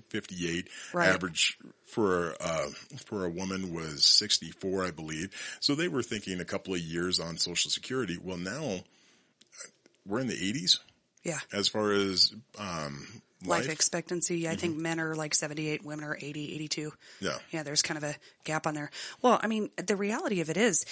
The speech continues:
Speaker 2: you, you have all these social programs that we should be supporting, just like you said, too. Like, if you're not supporting abortion reform,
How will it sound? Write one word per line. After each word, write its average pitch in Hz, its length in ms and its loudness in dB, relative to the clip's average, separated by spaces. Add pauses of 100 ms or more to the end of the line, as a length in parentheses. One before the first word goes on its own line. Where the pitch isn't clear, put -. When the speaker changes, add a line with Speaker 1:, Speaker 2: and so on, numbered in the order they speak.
(200)
Speaker 2:
you, 202 180 -2
you 196 220 0
have 226 140 6
all 277 40 4
these 202 200 4
social 190 320 2
programs 160 440 0
that - 140 -4
we 160 100 -4
should 170 220 4
be 160 100 -4
supporting, 185 380 2
just 190 200 4
like - 180 0
you 160 80 2
said, 151 400 2
too. 165 220 2
Like, 143 200 -4
if 151 140 -4
you're 170 120 -4
not 151 440 0
supporting - 520 0
abortion 143 440 -2
reform, 160 480 -4